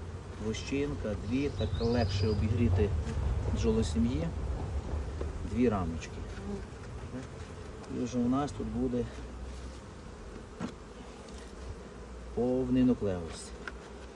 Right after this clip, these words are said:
До речі, замовив я такі рамочки, знайшов виробника, котрий мені виготовляв колись рамки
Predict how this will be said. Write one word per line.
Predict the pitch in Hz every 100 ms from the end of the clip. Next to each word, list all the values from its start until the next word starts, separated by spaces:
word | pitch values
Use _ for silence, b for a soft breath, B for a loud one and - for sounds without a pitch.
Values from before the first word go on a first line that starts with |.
| - 226
До |
речі, | 240 247 247
замовив | 220 240 254 240
я | 220
такі | 233 226 120
рамочки, | 143 139 123 -
знайшов | 101 104 - 107
виробника, | 104 104 113 135 139
котрий | - - 104
мені | 101 101 104 - - - - - - -
виготовляв | 104 113 113 110 104 101
колись | 107 104 - - - - - - - - -
рамки | 120 113 104